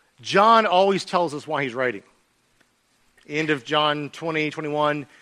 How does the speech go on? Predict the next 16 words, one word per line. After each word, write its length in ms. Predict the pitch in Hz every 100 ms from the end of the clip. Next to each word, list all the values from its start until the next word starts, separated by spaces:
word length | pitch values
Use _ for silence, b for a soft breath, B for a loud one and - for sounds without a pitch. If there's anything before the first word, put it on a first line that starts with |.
| b
he 120 | 151
tells, 240 | 147 160 147
"I'm 180 | 139
writing 320 | 151 175 185 160
you 100 | 170
that 120 | 127
you 80 | 170
know, 140 | 165
may 160 | 175 170
know 140 | 202
the 80 | 208
Christ, 760 | - 196 151 113 - - - - _ _ _
that 80 | 147
he 180 | 180 196
is 180 | 151
real." 320 | 147 185 180